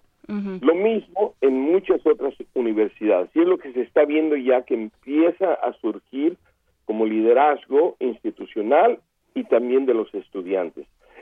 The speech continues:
Speaker 2: Entonces, todo esto es, para mí, es un despertar,
Speaker 1: Ujú.
Speaker 2: como también enfrentar la realidad que ya tenemos, ah, eh, empezando el veinte de, de, de enero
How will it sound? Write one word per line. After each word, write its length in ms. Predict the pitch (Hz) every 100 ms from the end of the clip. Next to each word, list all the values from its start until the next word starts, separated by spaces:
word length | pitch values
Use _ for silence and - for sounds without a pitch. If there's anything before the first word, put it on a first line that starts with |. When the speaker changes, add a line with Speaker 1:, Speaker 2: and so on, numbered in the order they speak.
| -
Speaker 2:
Entonces, 380 | 214 214 240 214 -
todo 260 | 254 262
esto 200 | 247 -
es, 120 | 208
para 220 | - 165 190
mí, 180 | 226
es 200 | 233 185 233
un 160 | 220
despertar, 1000 | 190 170 - 151 135 127 - 151 151 220 - _
Speaker 1:
Ujú. 360 | 214 208 202 247 -
Speaker 2:
como 260 | - 285 - -
también 460 | - - 175 196 214 _
enfrentar 760 | - 147 - 139 123 156 160 170
la 160 | 170 120
realidad 760 | 110 110 107 113 127 147 -
que 140 | - 120
ya 180 | 127
tenemos, 480 | 127 131 117 113 165 - - _ _ _ _
ah, 640 | 101 107 101 98 95 95 95 90 -
eh, 460 | 104 101 101 98 98
empezando 540 | 92 - - 151 156
el 100 | 143
veinte 520 | 123 156 160 156 151
de, 260 | 117 104 -
de, 280 | 101 101 -
de 140 | -
enero 460 | 113 160 190 151 185